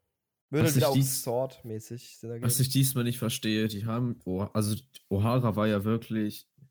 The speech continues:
Speaker 2: ein heftiger Feind der Weltregierung dafür,
Speaker 1: Ja.
Speaker 2: wegen dem Wissen.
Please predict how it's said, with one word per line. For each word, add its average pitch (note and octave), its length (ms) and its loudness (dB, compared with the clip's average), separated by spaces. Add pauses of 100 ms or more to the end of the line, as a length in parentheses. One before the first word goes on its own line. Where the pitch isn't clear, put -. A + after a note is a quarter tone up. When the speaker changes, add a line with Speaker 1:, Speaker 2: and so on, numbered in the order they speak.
(120)
Speaker 2:
ein F#2+ 160 -2
heftiger A2+ 500 2
Feind F#2 320 -2
der E2 120 -2
Weltregierung F2 760 -4
dafür, F2+ 400 -2
Speaker 1:
Ja. B2+ 300 0
Speaker 2:
wegen F2+ 140 0
dem E2+ 120 -2
Wissen. A2 400 -2